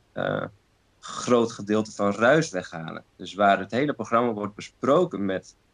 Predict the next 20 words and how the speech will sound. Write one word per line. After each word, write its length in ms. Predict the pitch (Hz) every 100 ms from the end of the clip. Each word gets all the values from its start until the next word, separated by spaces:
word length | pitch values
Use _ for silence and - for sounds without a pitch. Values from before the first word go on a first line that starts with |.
| _ _
de 60 | -
bestem-, 380 | 104 - 98 98
bestemmingsspecialist, 1120 | 107 107 127 139 - 143 147 143 214 - - _ _ _
is 220 | - 123 -
dat 220 | 117 -
ook 340 | 127 156 - _
nog 200 | - 107
eens, 260 | 95 110 - _ -
in 80 | -
het 120 | 95
geval 220 | - 95 90
van 140 | 87
wereldstadgidsen, 720 | 95 131 - 85 - 82 107
de 120 | 98
uitvoerder 520 | - 143 - 117 98
van 120 | - -
de 100 | -
tour. 220 | - - _ _ _ -
En 100 | 92
zodoende 680 | 98 101 107 104 107 104